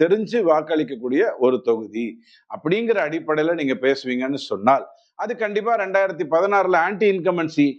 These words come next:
மீறி ஜெயலலிதா தான் திரும்ப வரணும் அப்படின்னு நினைத்த போது, திருவள்ளூரும் மாதவரம் வேணா திமுக பக்கம் போயிருக்கலாம், மத்தபடி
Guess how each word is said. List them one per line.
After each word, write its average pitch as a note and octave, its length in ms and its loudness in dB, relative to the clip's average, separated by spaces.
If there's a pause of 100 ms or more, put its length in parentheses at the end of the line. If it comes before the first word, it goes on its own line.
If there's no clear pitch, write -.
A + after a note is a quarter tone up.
(220)
மீறி A3+ 520 -6
ஜெயலலிதா F#3+ 360 0
தான் F3+ 340 0
திரும்ப F#3 400 2
வரணும் D#3+ 280 0
அப்படின்னு D#3+ 380 2
நினைத்த D3+ 360 0
போது, C3+ 440 2 (320)
திருவள்ளூரும் A#3+ 760 -2
மாதவரம் G#3 500 2
வேணா F#3+ 240 2
திமுக F#3 420 2
பக்கம் D#3+ 300 -4
போயிருக்கலாம், C3+ 440 2 (300)
மத்தபடி G3 360 0